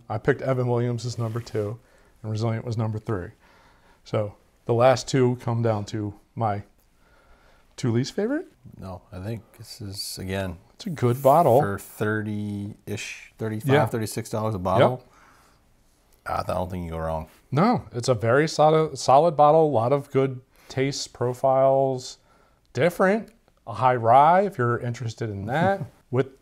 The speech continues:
Speaker 1: the sweet notes. But I think it's a, it's a really solid bottle. And again, I, I just, not something I've ever even heard of or looked for until this. And now, yeah, that's not a bad bottle to have around.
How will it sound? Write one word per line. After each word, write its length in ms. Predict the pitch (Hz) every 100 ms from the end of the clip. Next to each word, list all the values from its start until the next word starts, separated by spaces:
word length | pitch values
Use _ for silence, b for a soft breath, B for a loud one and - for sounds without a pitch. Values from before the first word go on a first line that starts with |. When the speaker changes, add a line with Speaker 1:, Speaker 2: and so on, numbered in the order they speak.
| _
Speaker 1:
the 100 | 139
sweet 240 | - 214 165
notes. 340 | 107 - - _
But 280 | - 147 - _ _ _ _ _ _ _ - - _ _ _ _ _ _ _ _ _ -
I 100 | 117
think 240 | 170 165
it's 140 | 123 110
a, 240 | 92 92 _ _
it's 160 | 135 -
a 60 |
really 340 | 101 117 147 131
solid 400 | - 131 120 107
bottle. 460 | 123 113 117 - _ _ _
And 360 | 131 127 110 - _ _ _ _ -
again, 420 | 123 160 131 101
I, 240 | 123 127 120
I 20 |
just, 240 | 113 117 - _ _ -
not 280 | 123 131
something 320 | - 135 123 120
I've 160 | 117
ever 240 | 120 117 120
even 240 | 107 101
heard 220 | - 135
of 140 | 160 151
or 120 | 135
looked 260 | 120 160 -
for 380 | 104 98 131 - b b b b _
until 560 | 110 107 123 120 120 -
this. 380 | 135 190 175 -
And 100 | 110
now, 380 | 110 127 147 156 _ _
yeah, 320 | 120 202 247 -
that's 180 | 120 -
not 180 | 120 131
a 40 |
bad 260 | 139 135 131
bottle 260 | 127 131 143
to 100 | 139
have 180 | 143
around. 340 | 143 175 254